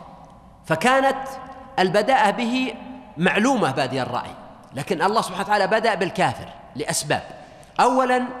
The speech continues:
لأن غالب أحوال الناس هي الكفر، كما في آيات كثيرة: "وما أكثر الناس ولو حرصت بمؤمنين"،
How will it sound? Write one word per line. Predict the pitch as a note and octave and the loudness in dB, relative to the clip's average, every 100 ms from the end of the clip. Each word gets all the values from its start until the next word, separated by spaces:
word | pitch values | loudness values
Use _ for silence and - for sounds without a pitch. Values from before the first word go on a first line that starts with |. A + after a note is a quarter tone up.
| - - - - - | -14 -18 -20 -14 -4
لأن | E3 A3 A#3 G3 | 0 2 2 2
غالب | C#3 F3 B3 B3+ G#3 | 2 4 2 2 0
أحوال | - - A3 G#3+ | 0 0 0 2
الناس | F#3+ G#3+ A#3 - | 0 0 -2 -2
هي | A#3 | -2
الكفر، | G#3+ A#3 - - - - | 0 -2 -2 -10 -10 -2
كما | F#3+ F3 | 2 2
في | D#3 E3 D3+ | 0 -2 0
آيات | E3+ G3 G3 | 2 2 0
كثيرة: | D#3+ D#3+ F#3+ G#3 G#3 - - - | -2 -2 0 0 0 -4 -8 0
"وما | E3+ F3+ A3 | 2 2 0
أكثر | - F#3+ E3 | 0 0 0
الناس | E3+ G3 - | 0 0 2
ولو | E3+ D#3+ | 2 2
حرصت | - F3+ F3 F#3+ | 2 2 2 -2
بمؤمنين"، | D3+ D#3+ C3+ C#3+ B2 E2+ | 0 -2 0 -2 -2 -6